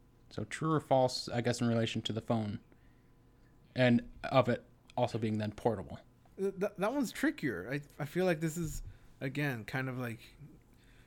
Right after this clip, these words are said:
Speaker 2: being in the know of technology.
Speaker 1: Mm-hmm.
Speaker 2: Because, um, yeah, I, I guess a phone is self-powered, but you still have to charge it.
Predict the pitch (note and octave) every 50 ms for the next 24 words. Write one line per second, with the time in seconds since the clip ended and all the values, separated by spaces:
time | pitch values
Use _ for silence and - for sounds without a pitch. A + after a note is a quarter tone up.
0 | - - B2 C3 C#3+ C#3+ C#3+ D3 C#3 C3 B2+ A#2 A2+ A#2 A#2 B2 B2+ C3 C3+ C3+
1 | B2 A#2 A#2 - - - A2+ - - A#2+ G#2+ A2 A#2+ B2+ A#2+ - C3+ C#3+ E3 F3
2 | - - - - - - - - - - - - - - - - D3 C#3+ B2+ B2
3 | A#2 C3 - - - - - - - - - - C#3+ C#3 - - D3 C#3 C#3 C3+
4 | C3+ C3 B2 - - - - - - - - - - - - - - - - -
5 | - - - - - - - - - - - - - D3 C#3 C3+ C3 B2 A#2+ A#2+
6 | A#2 A#2+ A#2 A#2 B2+ - - - - - _ - - - - - - - - F3
7 | E3+ F#3 F#3 E3+ D3+ C3 C3 C3 - - - C#3 B2 C3+ C#3+ - - - C3+ A#2
8 | - - - - D#3+ D3 D3 C#3+ C3 A#2 - - C#3+ B2+ B2 - - - - C3+
9 | C#3+ C#3+ C3+ A#2 A#2 C#3 D#3 - - - C#3 A#2 A2+ - - - _ - - C#3
10 | C3+ - - E3+ C#3+ C3 C3+ A2+ - - B2 G#2+ A#2 A#2 A#2+ B2 C3+ -